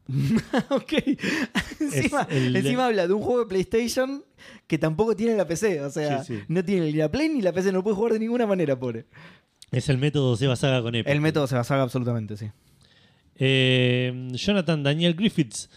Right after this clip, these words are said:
Speaker 2: nos dice, "¿Cómo andan, muchachos? Hoy prácticamente toda la consola es emu-, toda consola es emulable, ¿sí? Al menos, eh,
Speaker 1: No, pará,
Speaker 2: las
Speaker 1: no.
Speaker 2: que importan,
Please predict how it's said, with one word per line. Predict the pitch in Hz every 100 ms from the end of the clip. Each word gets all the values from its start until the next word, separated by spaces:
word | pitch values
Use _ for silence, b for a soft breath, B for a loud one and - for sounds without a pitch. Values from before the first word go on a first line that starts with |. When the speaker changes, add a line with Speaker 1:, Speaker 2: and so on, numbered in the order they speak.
| B B B
Speaker 2:
nos | 135
dice, | 156 151 165 147 131 127 123 120
"¿Cómo | - 214
andan, | 190 165
muchachos? | 160 220 175 151
Hoy | 196
prácticamente | 196 185 170 170 175 156
toda | 196 202 185
la | 147
consola | 147 - 180 165
es | -
emu-, | 139 151
toda | - 196
consola | 160 151 185
es | 170
emulable, | 139 123 123 104 95 - b b
¿sí? | - 180 247 _ b b b b b
Al | - 131
menos, | 170 196 190 175 -
eh, | 185 139 131
Speaker 1:
No, | 127 127 135
pará, | 110
Speaker 2:
las | 131 110
Speaker 1:
no. |
Speaker 2:
que | 151
importan, | 143 147 180 175 202 208